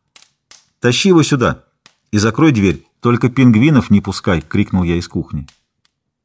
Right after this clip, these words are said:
Мэри ничего не ответила. Не услышав, как дверь сходится, я вернулся в гостиную. Она стояла у порога, но пирата с ней не было. Я хотел что-то сказать, и тут поймал ее взгляд.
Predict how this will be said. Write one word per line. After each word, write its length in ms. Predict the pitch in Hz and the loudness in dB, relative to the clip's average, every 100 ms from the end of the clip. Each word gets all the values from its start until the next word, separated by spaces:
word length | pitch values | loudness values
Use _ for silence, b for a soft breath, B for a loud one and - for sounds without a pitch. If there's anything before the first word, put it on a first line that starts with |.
| _ _ _ | _ _ _
Мэри 380 | 104 139 185 190 | 0 4 4 2
ничего 400 | 143 143 - 143 | 2 0 0 0
не 80 | 156 | 0
ответила. 580 | 147 113 82 - 69 71 _ _ _ _ _ _ _ _ _ _ _ _ _ - | 0 -2 -4 -6 -14 -16 _ _ _ _ _ _ _ _ _ _ _ _ _ 0
Не 120 | 104 | 2
услышав, 520 | 113 151 160 147 - | 2 2 0 -2 -4
как 200 | - 110 | -2 -2
дверь 220 | 107 139 | 0 -2
сходится, 540 | 113 - 180 151 - 98 | -2 -2 -2 -2 -4 0
я 160 | 110 | 0
вернулся 420 | 135 127 123 123 | 2 2 0 0
в 60 | 127 | -4
гостиную. 600 | 131 135 - 82 71 69 _ _ _ _ _ _ _ _ _ | -4 -6 -6 -6 -6 -8 _ _ _ _ _ _ _ _ _
Она 180 | 85 104 | -2 -2
стояла 460 | - 110 104 101 | 0 0 2 0
у 160 | 98 104 | -2 -4
порога, 560 | 87 - 151 123 73 - _ _ _ _ _ _ | -4 0 0 -2 -8 -14 _ _ _ _ _ _
но 180 | - 85 | -4 -4
пирата 440 | 87 92 113 143 135 | -2 0 0 -2 -6
с 160 | - | -2
ней 180 | 104 120 | 2 2
не 200 | 135 107 | 2 0
было. 240 | 71 67 67 _ _ _ _ _ _ _ _ _ _ _ | -2 -10 -14 _ _ _ _ _ _ _ _ _ _ _
Я 180 | 87 117 | 0 0
хотел 360 | 147 131 135 127 | 0 -2 0 -2
что-то 340 | - 135 120 | -2 -4 -4
сказать, 580 | - 101 98 160 170 - _ _ _ - | -4 -4 0 -2 -2 -10 _ _ _ -4
и 100 | 104 | -4
тут 360 | - 175 - | -4 -6 -6
поймал 520 | - 127 117 120 170 | -2 2 4 4 2
ее 280 | 143 123 135 | -2 -2 -4
взгляд. 540 | 123 101 95 78 - | -4 -4 -4 -4 -8